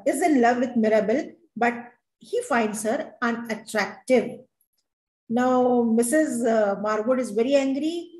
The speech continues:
and, uh, her anger is reinforced in the next, next scene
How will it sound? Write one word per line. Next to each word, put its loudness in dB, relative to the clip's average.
and, -2
uh, -2
her -4
anger 6
is 0
reinforced 2
in 0
the 2
next, 0
next 0
scene 0